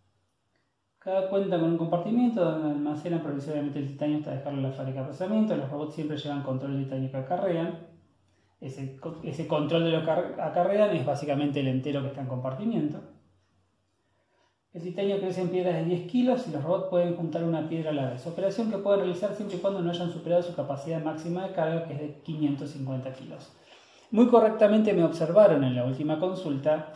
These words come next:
cuando yo decía qué es lo que tienen los robots, que hablábamos de la identificación, el compartimiento,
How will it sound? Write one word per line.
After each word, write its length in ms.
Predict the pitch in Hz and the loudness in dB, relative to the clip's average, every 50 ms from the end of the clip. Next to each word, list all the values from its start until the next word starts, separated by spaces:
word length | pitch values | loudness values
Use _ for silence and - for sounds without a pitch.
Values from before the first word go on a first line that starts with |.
| - | -12
cuando 200 | - 147 135 135 | -8 -4 -4 -4
yo 140 | 131 - 160 | -2 -2 -4
decía 360 | 160 156 - 165 165 156 - | -4 -4 -2 -2 -2 -2 -2
qué 160 | - - 151 | -6 -8 -8
es 60 | 151 156 | -8 -8
lo 100 | 147 - | -8 -6
que 120 | - 135 | -8 -8
tienen 720 | 131 - 196 196 190 170 147 139 135 135 135 131 - - - | -8 -8 -4 0 0 2 2 4 2 2 0 0 -4 -8 -12
los 180 | 143 131 127 | -12 -10 -6
robots, 420 | - 160 170 170 165 170 170 170 - | -4 0 2 4 4 4 4 2 -2
que 80 | - | -4
hablábamos 360 | 131 127 135 135 135 135 131 131 | -4 -2 0 0 0 0 0 -2
de 80 | 123 | -6
la 80 | 120 - | -8 -10
identificación, 760 | 127 123 - - - - - 180 160 - - 160 147 135 120 | -10 -12 -12 -12 -14 -4 -2 -2 -2 -2 -2 -2 -2 -2 -2
el 80 | 123 | -4
compartimiento, 920 | 127 143 139 156 160 - 214 196 196 170 151 147 - 175 175 170 - - | -6 -4 -2 -2 -2 -2 -4 -4 -2 0 0 0 2 2 0 0 -2 -6